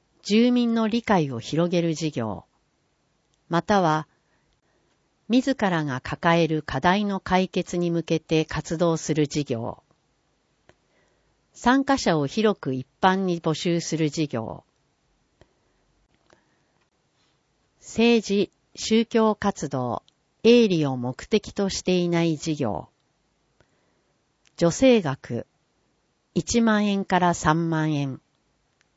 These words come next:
参加人数により異なります。申請期限、十月三日金曜日。問い合わせ、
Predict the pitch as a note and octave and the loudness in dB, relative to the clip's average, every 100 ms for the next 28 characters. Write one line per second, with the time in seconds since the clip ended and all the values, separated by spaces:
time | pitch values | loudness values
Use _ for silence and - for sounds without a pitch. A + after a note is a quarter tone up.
0 | _ - G3+ A#3+ A#3 A#3 A#3+ A3+ D3 C3 | _ -2 2 2 2 2 2 2 0 -2
1 | B2 A2+ A#2+ - - D3+ D#3 C#3+ D3 C3 | -2 -4 -6 -8 -4 0 0 0 -4 -6
2 | - - _ _ _ _ _ _ _ _ | -8 -14 _ _ _ _ _ _ _ _
3 | _ _ _ _ _ _ - - B3+ C4 | _ _ _ _ _ _ -14 0 2 2
4 | - A#3+ A3+ - A3 E3 A#2+ - _ _ | 4 4 4 2 0 0 -4 -10 _ _
5 | _ _ _ _ _ _ - G#3 A3+ G#3+ | _ _ _ _ _ _ 0 4 6 4
6 | G3 - F3 D#3+ D#3 _ - D#3 - - | 0 -2 -2 0 -2 _ -2 0 -2 -6
7 | G3 F#3+ F3+ E3 C3 A2+ - _ _ _ | -2 0 2 0 -2 -6 -12 _ _ _
8 | _ _ _ _ _ _ _ _ _ _ | _ _ _ _ _ _ _ _ _ _
9 | F#3 G3+ G3 E3+ E3 - D3+ - | 2 4 4 2 0 0 -2 -2